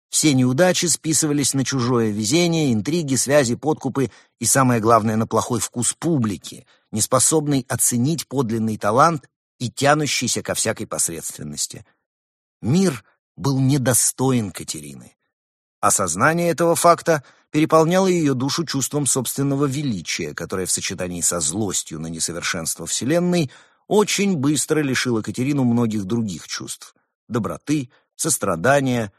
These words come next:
и прочих обременительных глупостей. Внешне своих эмоций осторожная гиена не показывала, но тем сильнее крепло в ней стремление уничтожить наглых выскочек. Если бы кто-нибудь сказал ей, что все дело в зависти, Катерина бы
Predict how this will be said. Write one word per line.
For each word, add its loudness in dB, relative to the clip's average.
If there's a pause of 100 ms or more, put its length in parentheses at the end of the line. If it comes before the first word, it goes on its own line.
(140)
и -4
прочих -2
обременительных -6
глупостей. -12 (1000)
Внешне 0
своих 0
эмоций 0
осторожная 0
гиена 0
не 2
показывала, -8 (380)
но -2
тем -2
сильнее -2
крепло -2
в -4
ней 2
стремление -2
уничтожить -6
наглых -10
выскочек. -12 (460)
Если -2
бы -2
кто-нибудь -2
сказал 2
ей, -4
что -6
все -4
дело -2
в -6
зависти, 2
Катерина -6
бы -2